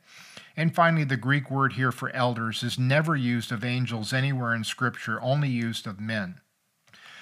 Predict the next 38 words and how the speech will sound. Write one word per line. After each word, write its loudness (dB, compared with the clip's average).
Secondly, 2
the -2
promise 4
to -4
receive 2
crowns, 4
be -2
clothed 0
in 0
white, 2
and -2
sit -2
on 2
thrones 0
in -2
heaven 2
were -2
the -2
promises 0
given -2
to -2
believers 0
in -2
the -2
seven 0
churches 0
who -2
remain 0
faithful, -4
as -4
we 0
just 0
read 2
in -2
the -2
previous -2
two -4
chapters. -8